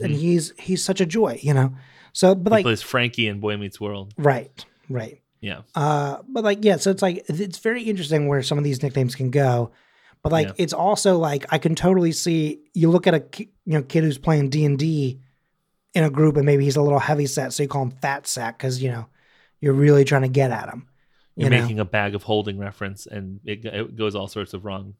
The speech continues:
Speaker 2: You
Speaker 1: Mm-hmm.
Speaker 2: actually wanna be friends with them. But
Speaker 1: Right. But you rolled a, a three on your charisma and performance, and they were like, "We're not having it."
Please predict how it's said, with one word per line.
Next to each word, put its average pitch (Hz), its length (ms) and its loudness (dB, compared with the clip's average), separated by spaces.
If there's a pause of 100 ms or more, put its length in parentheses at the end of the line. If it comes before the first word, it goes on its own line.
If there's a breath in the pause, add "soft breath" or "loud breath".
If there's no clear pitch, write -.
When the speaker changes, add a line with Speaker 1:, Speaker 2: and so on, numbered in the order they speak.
(120)
Speaker 2:
You 135 160 2
Speaker 1:
Mm-hmm. 117 100 4
Speaker 2:
actually 151 200 0
wanna 104 140 -6
be 95 40 -12
friends 104 300 -4
with 101 120 -10
them. 98 220 -10 (460 soft breath)
But 151 140 4
Speaker 1:
Right. 143 280 2 (160 soft breath)
But 131 160 -2
you 185 120 6
rolled 170 300 6
a, 147 120 0 (180)
a 160 100 2
three 165 580 2
on 151 220 0
your 147 120 -2
charisma 143 640 0
and 135 120 0
performance, 139 460 -2
and 143 60 -8
they 139 80 0
were 135 80 0
like, 127 260 -2
"We're 139 80 -6
not 120 260 -6
having 107 260 -10
it." 107 100 -14